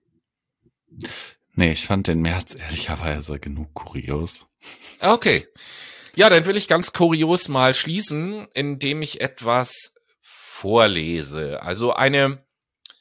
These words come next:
Speaker 2: eine besorgte Dame, so möchte ich das mal sagen, hat auf Social Media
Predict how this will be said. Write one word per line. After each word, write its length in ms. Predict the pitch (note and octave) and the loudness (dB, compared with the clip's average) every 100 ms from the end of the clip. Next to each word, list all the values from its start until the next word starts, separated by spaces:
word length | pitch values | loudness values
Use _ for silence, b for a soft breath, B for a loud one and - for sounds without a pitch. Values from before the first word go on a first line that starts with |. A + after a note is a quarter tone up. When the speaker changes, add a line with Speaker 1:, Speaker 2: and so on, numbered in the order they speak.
| _ _ _ _ _ _ _ _ | _ _ _ _ _ _ _ _
Speaker 2:
eine 240 | C#3+ E3 | 4 4
besorgte 640 | D#3 D#3 D#3 E3+ F#3 - F3 | 2 2 8 8 6 0 -2
Dame, 760 | F#2+ A2 A#2+ D#3+ D#3 G2 D2+ - _ _ _ | 0 4 6 6 4 0 -2 -8 _ _ _
so 220 | - A2 | -8 -6
möchte 260 | A2+ A2+ A2+ | -4 -6 -8
ich 80 | |
das 200 | - G#2 | -6 -6
mal 180 | A2 G#2 | -2 -2
sagen, 640 | F#2 G2 A2 C#3 F3 G#3+ - B B B B - | 0 2 2 -2 -8 -16 -18 B B B B -16
hat 500 | - D3+ E3 - - - | -2 2 2 0 -6 2
auf 280 | C#3 C#3+ | 4 4
Social 540 | - - D3 D#3 - C3 | 2 0 0 0 0 -2
Media 840 | B2 C3 D#3 D#3+ C#3 C3+ C#3 C#3+ | -2 -4 -2 4 6 8 6 0